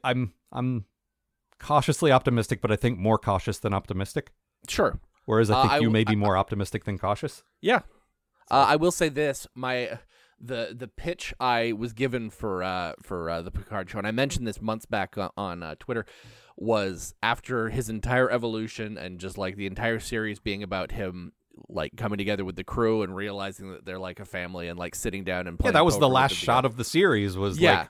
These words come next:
Speaker 1: like, "Finally, Dad's gonna join us."
Speaker 2: We check back in with him thirty years later, and he's, like, living alone with no friends.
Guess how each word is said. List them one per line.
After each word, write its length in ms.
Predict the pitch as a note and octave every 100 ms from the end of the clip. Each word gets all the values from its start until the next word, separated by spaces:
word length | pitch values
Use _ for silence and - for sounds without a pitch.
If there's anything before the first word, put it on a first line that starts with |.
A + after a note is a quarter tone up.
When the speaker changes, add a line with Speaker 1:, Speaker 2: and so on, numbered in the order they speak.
| _
Speaker 1:
like, 180 | A2+ A2
"Finally, 720 | - G#2+ A#2+ C3 B2+ A2+ A2 G#2+ -
Dad's 300 | G#2 G#2 -
gonna 180 | B2 G#2
join 300 | G2+ A#2+ D2+
us." 260 | D2+ - - _ -
Speaker 2:
We 120 | C3
check 280 | - D#3 -
back 220 | C#3 C3
in 80 | C3
with 120 | B2+
him 100 | A#2+
thirty 260 | - B2 A2
years 200 | A2 G#2
later, 280 | A2+ G#2 F#2+
and 100 | F#2
he's, 260 | G#2+ F2+
like, 300 | G2 G2+ -
living 360 | F2+ A#2 B2 A2
alone 600 | G#2+ G#2+ G#2+ G#2+ G#2 G#2+
with 220 | A2+ A2+
no 120 | A#2 G#2
friends. 580 | - A2 F#2 F#2 -